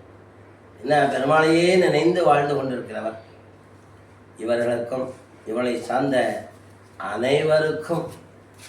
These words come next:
ஆண்டாள் தாயார் ரெங்கமன்னார் கிருபாகடாட்சம்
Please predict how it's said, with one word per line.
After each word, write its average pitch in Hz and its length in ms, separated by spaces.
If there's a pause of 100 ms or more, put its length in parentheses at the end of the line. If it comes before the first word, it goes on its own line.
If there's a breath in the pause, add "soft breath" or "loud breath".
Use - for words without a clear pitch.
(200)
ஆண்டாள் 143 580 (160)
தாயார் 127 460 (680)
ரெங்கமன்னார் 131 760
கிருபாகடாட்சம் 143 960